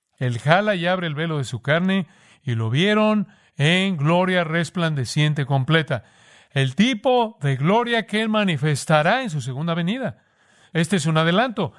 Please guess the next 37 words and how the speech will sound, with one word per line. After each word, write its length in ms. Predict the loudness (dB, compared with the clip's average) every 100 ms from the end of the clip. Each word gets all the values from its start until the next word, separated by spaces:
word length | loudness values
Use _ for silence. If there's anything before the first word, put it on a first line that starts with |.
| -8
y, 100 | -2
de 200 | 2 2
hecho, 160 | 0 -2
el 60 | -2
cumplimiento 460 | 0 2 2 2
del 120 | 2
versículo 320 | 0 0 2 2
veintiocho. 520 | 2 0 0 0 -6 -10 -12
Vieron 640 | 0 4 4 4 0 -4 -2
al 120 | -2
Hijo 200 | 0 0
del 120 | 0
Hombre 380 | 0 0 0 -4 -8 -12 -2
en 180 | 2
la 160 | 2 0
gloria 460 | 0 2 2 2 -2
esencial 480 | -4 -4 0 0
que 120 | 0 -2
tendrá 440 | -2 0 2 0
cuando 280 | -2 -4 -2
venga 220 | -2 -2
en 80 | -4
su 140 | -4
reino. 400 | -2 -2 -2 -8 -16 _ _ _ _ _ _ _ _ _ _ _ _ _ _ _ _ _ _ _ _ _ _ _
Y 220 | _ 0 2
aquí, 340 | 2 0 -2
versículo 500 | -2 -2 -4 -2 -2
tres, 360 | 0 -2 -2 -4
hombre, 400 | -2 -2 -4 -10 _ _ _
qué 160 | -4 0
cosa 360 | 0 2 0
tan 220 | 0 0
fabulosa 920 | 0 2 2 0 0 2 2 2 0 -2
debió 200 | 0 0
haber 160 | -2
sido 260 | -2 0 0
eso. 340 | -2 -6 -10